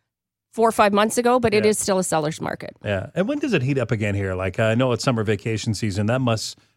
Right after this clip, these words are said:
Speaker 2: uh, quell it a little bit.
Speaker 1: Yeah, we're in that just, just, school just let out, you know, kinda lull, and then it'll kinda pick up around the middle of summer,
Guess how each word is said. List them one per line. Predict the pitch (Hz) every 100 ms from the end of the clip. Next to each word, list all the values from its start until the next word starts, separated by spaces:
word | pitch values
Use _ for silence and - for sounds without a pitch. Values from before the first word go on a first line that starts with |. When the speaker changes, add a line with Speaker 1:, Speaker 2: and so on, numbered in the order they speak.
| _ 139
Speaker 2:
uh, | 113 95
quell | - 139 120 104
it |
a | 95
little | 110 135 110
bit. | 92 98 - - _ _ -
Speaker 1:
Yeah, | 240 170
we're | 220 254
in | 302
that | 311 285 _ _
just, | 254 262 - _ - - -
just, | - -
school | - 262
just | 240 226
let | 214 208
out, | 214 -
you | 190 175
know, | 170
kinda | - 175 170
lull, | 170 170 190 220
and | - 190
then | 185
it'll | 190 196
kinda | - 440
pick | - 359
up | 294 -
around | 220 208
the | 185
middle | 190 220
of | 233
summer, | - 214 240